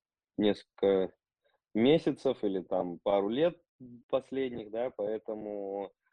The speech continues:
для многих такая коррекция стала неожиданной. Но понятно, что вы можете открыть график, э, маэкса или S and P индексы и, собственно говоря, посмотреть, что,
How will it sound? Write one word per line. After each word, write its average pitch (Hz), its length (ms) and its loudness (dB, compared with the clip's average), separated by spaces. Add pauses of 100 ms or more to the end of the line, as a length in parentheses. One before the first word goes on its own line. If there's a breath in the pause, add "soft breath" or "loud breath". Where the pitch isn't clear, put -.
(260)
для 117 180 2
многих 196 360 0
такая 135 300 0
коррекция 131 520 0
стала 123 360 2
неожиданной. 110 880 -6
Но 117 840 4 (260)
понятно, 175 320 2
что 143 200 -12
вы 139 100 -6
можете 143 380 -6
открыть 120 380 -8
график, 123 400 0 (800)
э, 101 340 -4
маэкса 127 640 -2
или 101 300 -4
S - 120 -16
and 104 140 -8
P 175 380 2 (840)
индексы 107 680 -2
и, 170 480 -2
собственно 143 440 2
говоря, 135 420 4
посмотреть, 127 720 -8 (720)
что, 101 640 -10